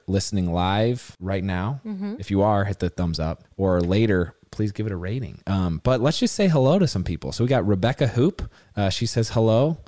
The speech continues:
Speaker 1: Allie Lehman says hi, you too.
Speaker 2: We have Morgan Santiago.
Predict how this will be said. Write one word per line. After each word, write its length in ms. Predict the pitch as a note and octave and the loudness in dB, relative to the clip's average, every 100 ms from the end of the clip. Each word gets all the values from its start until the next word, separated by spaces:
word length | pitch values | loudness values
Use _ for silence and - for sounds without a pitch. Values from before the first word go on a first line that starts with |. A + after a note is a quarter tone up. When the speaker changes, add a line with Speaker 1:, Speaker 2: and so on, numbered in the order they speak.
| - _ | -20 _
Speaker 1:
Allie 300 | G#2+ A#2 B2 | 0 2 4
Lehman 560 | A2 G#2+ C3 F3 G#3 F3+ - - | 4 4 4 4 2 -2 -10 -10
says 380 | - G#2+ G2+ | -2 0 0
hi, 200 | - G#2 | 0 0
you 200 | G#2 G#2+ | 2 0
too. 360 | G2+ A#2 B2+ G3+ | 0 0 0 0
Speaker 2:
We 80 | G3 | -4
have 120 | F#3 | -4
Morgan 540 | F#3 G3+ G#3 G#3 G#3 G#3 | 0 2 2 0 0 0
Santiago. 960 | - F#3 F#3 F#3+ E3+ F3 A#3+ F#4+ G#4 | 0 -2 0 0 0 0 0 0 0